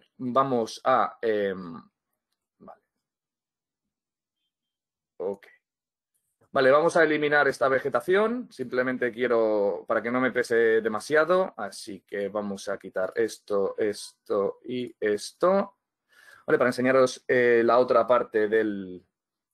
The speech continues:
otro webinar, eh, otro, otro plugin. Em, ahora vamos a pasar a los plugins de, de SketchUp. Mm, ya me imagino que sabréis que SketchUp también desarrolla sus propios plugins.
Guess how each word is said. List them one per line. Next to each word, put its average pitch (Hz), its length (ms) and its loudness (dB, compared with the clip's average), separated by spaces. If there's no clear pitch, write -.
otro 127 220 4
webinar, 160 340 2
eh, 120 220 6
otro, 123 420 4
otro 123 280 0
plugin. 208 440 0
Em, 135 800 0
ahora 170 160 2
vamos 175 220 2
a 175 60 2
pasar 175 200 2
a 165 60 6
los 160 160 2
plugins 165 560 -2
de, 143 520 6
de 139 120 2
SketchUp. 208 560 -2
Mm, 123 960 -6
ya 139 160 2
me 143 100 0
imagino 139 320 0
que 131 80 -2
sabréis 139 300 0
que 135 120 -2
SketchUp 135 440 -4
también 143 400 0
desarrolla 123 560 2
sus 123 180 -10
propios 135 300 -4
plugins. 190 480 -2